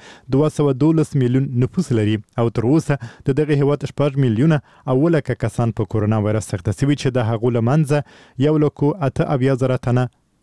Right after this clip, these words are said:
مړه سوي دي. د برازیل حکومت په وروستیو کې د واکسیناسیون لپاره څو نیټې اعلان کړي دي. لومړی یې وویل چې په مارچ میاشت کې به د کورونا وایرس پر ضد واکسیناسیون پیل سي،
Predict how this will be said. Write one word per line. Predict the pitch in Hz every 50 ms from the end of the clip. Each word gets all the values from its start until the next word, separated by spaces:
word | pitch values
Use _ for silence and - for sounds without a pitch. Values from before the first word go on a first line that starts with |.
| _ -
مړه | 117 113 113 107 - -
سوي | 117 101 101
دي. | 95 104 113 104 - _ _ _ _ _ _ _ _ _ -
د | 123
برازیل | 110 123 120 120 113 117 123 127
حکومت | 117 120 - 123 120 123 120 -
په | 120
وروستیو | 117 117 104 - - 160 165 160 -
کې | - 160
د | 147
واکسیناسیون | 139 135 127 - - 139 131 127 120 - - 147 147 143 139
لپاره | - - 127 127 135 123 - - - - - - -
څو | - 175 170
نیټې | 135 113 95 - 117 123 -
اعلان | 123 107 110 107 104
کړي | - - 117 110 107 101 107
دي. | 107 104 - _ _ _ _ _ -
لومړی | 117 120 113 113 120 127
یې | 123 120
وویل | 120 120 120 123 123 120
چې | - - 127 120 - - - - - -
په | 143 135
مارچ | 143 156 160 - - 151
میاشت | 143 143 - -
کې | - 143
به | 135 135
د | 127
کورونا | 123 - - 120 117 117 117
وایرس | 117 110 113 110 120 113 - -
پر | - 110 107
ضد | 101 98 143 170 - - - - - - -
واکسیناسیون | 135 135 131 - - - 131 120 117 - - 131 120
پیل | 107 - 113 110 104
سي، | 98 - 113 110